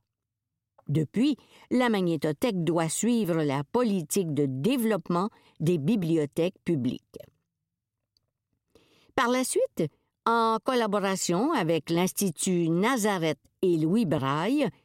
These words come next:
en deux mille un, la magnétothèque a mis au point le Service québécois du livre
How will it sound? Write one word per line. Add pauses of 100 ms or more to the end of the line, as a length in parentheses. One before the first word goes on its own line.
(440)
en
deux
mille (100)
un, (720)
la
magnétothèque (100)
a
mis
au
point
le
Service
québécois
du
livre